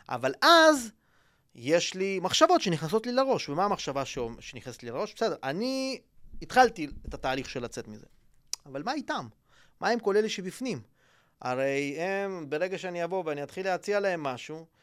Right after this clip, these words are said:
הם יגידו שאיך אני מעז בכלל בזמן הזה, איך אני יכול לחשוב בכלל כרגע לשווק ולמכור, אני לא אנושי, אני בלה בלה, יש לי כל מיני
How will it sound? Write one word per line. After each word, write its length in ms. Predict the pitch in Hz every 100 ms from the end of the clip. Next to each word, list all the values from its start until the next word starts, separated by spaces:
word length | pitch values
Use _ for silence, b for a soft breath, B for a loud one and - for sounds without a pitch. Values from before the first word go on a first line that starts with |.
| _ -
הם 200 | 175 170
יגידו 680 | 165 151 165 160 160 160 156
שאיך 300 | - 147 151
אני 120 | 147
מעז 240 | 143 143 131
בכלל 280 | 135 139
בזמן 400 | 131 123 131 127
הזה, 280 | 120 110 117
איך 160 | 117 127
אני 120 | 127
יכול 260 | 123 143 131
לחשוב 320 | - 139 135
בכלל 360 | 123 135 135
כרגע 300 | 123 127 131
לשווק 400 | 127 - 123 131
ולמכור, 640 | 131 127 120 135 131 127 110
אני 180 | 120 123
לא 200 | 139 139
אנושי, 460 | 135 - 143 135
אני 140 | 123 123
בלה 180 | 143
בלה, 160 | 139 107
יש 220 | 143 147
לי 60 | 139
כל 160 | 170 170
מיני 340 | 147 151 151